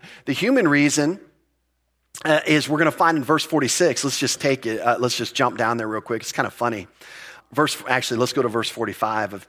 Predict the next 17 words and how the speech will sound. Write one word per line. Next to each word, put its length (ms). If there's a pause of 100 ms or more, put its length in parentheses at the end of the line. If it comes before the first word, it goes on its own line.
(120)
of 120
chapter 320
seven. 420 (400)
"Then 120
the 100
officers 520
came 200
to 80
the 80
chief 280
priests 280
and 80
Pharisees 480
and 100
said 220
to 80
them, 260